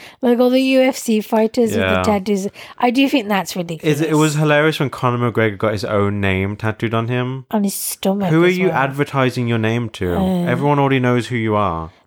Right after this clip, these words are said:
Speaker 1: They all have their names on the, I don't understand.
Speaker 2: On their backs. It's usually
Speaker 1: Yeah.
Speaker 2: between the shoulder blades.
Speaker 1: I've seen a couple with them on their stomach,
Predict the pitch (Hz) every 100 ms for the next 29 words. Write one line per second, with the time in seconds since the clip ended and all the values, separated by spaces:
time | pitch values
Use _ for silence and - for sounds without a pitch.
0 | - 269 294 - 294 311 320 302 262 302
1 | 302 247 233 254 240 208 196 - _ -
2 | 226 262 285 285 269 139 139 110 143 110
3 | - - - 208 208 190 180 - 180 -
4 | 110 98 95 98 95 87 - - 254 339
5 | 339 349 - 277 240 202 190 185 180 175
6 | 170 165 - 175 160